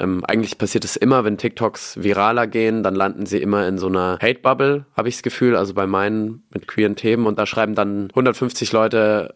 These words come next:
„Cool, was Ungarn macht, Ungarn Beste“, ähm, in die Richtung auf jeden Fall. Ja, denk ich mir, das ist einfach Copy-Paste so. Das ist schon irgendwie so organisiert, hab ich das Gefühl. Das wird geteilt vielleicht in solchen Bubbles. Die stürzen sich dann drauf.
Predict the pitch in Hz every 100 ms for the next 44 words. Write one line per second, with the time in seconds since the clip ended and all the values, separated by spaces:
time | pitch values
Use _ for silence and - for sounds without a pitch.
0 | - 127 113 110 - 110 107 101 101 101
1 | 104 - - 113 104 101 98 104 - -
2 | 104 101 101 98 - - - - - 101
3 | 101 98 98 98 95 - - _ - 117
4 | 117 107 104 107 95 92 92 92 90 90
5 | 101 101 107 107 113 104 101 107 - 98
6 | 101 107 - 107 107 127 135 143 - 127
7 | 120 117 - 104 110 - 127 143 123 113
8 | 131 120 117 110 107 104 101 80 - -
9 | - 110 110 110 101 98 151 190 165 160
10 | - 156 147 - 147 151 151 139 101 -
11 | 104 - - 120 139 - 120 123 127 113
12 | 110 120 107 113 120 - - 107 - 123
13 | - 110 107 - 101 95 127 156 -